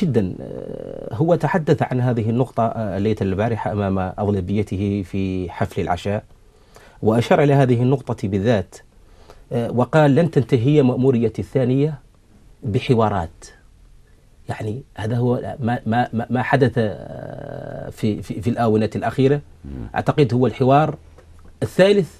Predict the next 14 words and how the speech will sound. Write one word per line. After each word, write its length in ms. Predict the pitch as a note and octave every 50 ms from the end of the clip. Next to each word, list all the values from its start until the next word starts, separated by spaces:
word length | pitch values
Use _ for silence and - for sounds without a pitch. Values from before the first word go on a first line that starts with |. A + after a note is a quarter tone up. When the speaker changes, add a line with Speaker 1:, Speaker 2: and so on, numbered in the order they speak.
| - - - - - - - - - - - - - -
Speaker 1:
أو 140 | A#2 A#2 A#2
الرابع 380 | A2+ B2 D3+ C3 G#2 E2+ D2+ - - - - - - - - - - - - - - -
على 120 | - G#2 G#2
ما 100 | G#2+ A2
أعتقد. 380 | G#2 F#2+ - - - F#2+ F#2+ - - - - - - - - - - - - - - - - - - - - -
آه، 220 | - - - - - -
وبالتالي 520 | B2 B2+ G3+ G3 - G3 F#3+ F#3+ F#3 D3+
هذا 160 | D#3 D3 D3
الحوار 500 | C3+ - - C#3 C#3 D#3+ E3 E3 E3 D3+ - - - - - -
كان، 320 | - C3 B2+ B2 A#2+ A#2+ - -
آه، 160 | - - - - -
أشمل 440 | - C#3+ - - E3 F3 E3+ E3 E3 - - - - - - - - -
من 100 | - B2
سابقيه، 500 | A#2 - - B2+ G#2+ G#2 A2 - C3+ A2